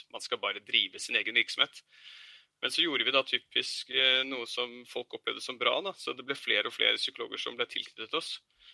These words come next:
Eh, og så var det vel på et eller annet tidspunkt at, eh, Rubicon T V, da, som, eh, produserer Luksusfellen, spurte en av disse psykologene om de kjente noen som de tror kunne egne seg for å være med, være programleder. Ehm,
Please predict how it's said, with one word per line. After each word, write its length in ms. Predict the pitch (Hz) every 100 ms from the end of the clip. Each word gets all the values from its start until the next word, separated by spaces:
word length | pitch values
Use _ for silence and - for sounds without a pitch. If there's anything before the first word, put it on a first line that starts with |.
| _ _ _ -
Eh, 400 | 120 117 113 117 117 -
og 80 | 127
så 160 | 156
var 140 | 127 104
det 60 |
vel 100 | 131
på 140 | 127 151
et 80 | -
eller 80 | 127
annet 140 | -
tidspunkt 580 | - - _ 127 127 - -
at, 140 | 120 _ -
eh, 200 | 120 120
Rubicon 440 | 117 104 113 127 127
T 120 | 131 110
V, 140 | 117
da, 100 | 151 _ _ -
som, 400 | - 117 117 117
eh, 720 | 113 113 113 113 113 113 107
produserer 640 | - 123 120 101 92 110 113 110
Luksusfellen, 420 | - - 117 147 - - _ _
spurte 480 | - - 156 113 -
en 80 | 117
av 80 | 120
disse 180 | 120 -
psykologene 420 | 110 117 101 113
om 40 |
de 60 | 120
kjente 480 | - 127 104 - 110
noen 140 | 104
som 160 | - 110
de 240 | 113 110 _ _
tror 380 | - 127 110 110
kunne 240 | 120 127 113 _ 107
egne 160 | 95 95
seg 160 | 107
for 120 | - 120
å 20 |
være 160 | 104
med, 240 | 101 101 101
være 160 | 107
programleder. 480 | - 120 107 113 156 - _ - - - - - _ -
Ehm, 560 | 107 107 107 110 110